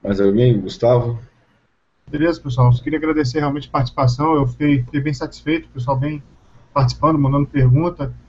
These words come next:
Speaker 2: Quem tiver alguma dúvida também, até de cunho, se tiver de cunho jurídico, pode ficar à vontade que eu tô aqui pra tentar ajudar.
Speaker 1: É, legal. O Gustavo Roberto aqui tá mandando, agradecendo a audiência aí e um happy hacking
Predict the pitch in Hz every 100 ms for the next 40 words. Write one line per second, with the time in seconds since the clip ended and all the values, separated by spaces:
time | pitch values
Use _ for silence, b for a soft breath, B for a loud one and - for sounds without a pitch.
0 | - _ - 160 151 160 170 160 160 147
1 | 156 156 143 151 143 147 139 123 156 156
2 | 135 127 135 123 147 147 135 120 123 -
3 | 127 - 139 131 131 123 120 139 135 131
4 | 156 - 151 - - 160 131 147 156 156
5 | 165 127 160 131 151 147 160 156 143 156
6 | 156 135 107 - - _ _ _ _ _
7 | b b b b _ _ _ _ - 170
8 | 160 104 - - 110 101 95 95 92 110
9 | 110 101 101 127 127 120 117 120 120 -
10 | 127 117 110 107 98 92 104 101 98 117
11 | 107 101 104 104 104 104 127 151 147 120
12 | 127 120 98 107 127 127 131 117 123 90
13 | 80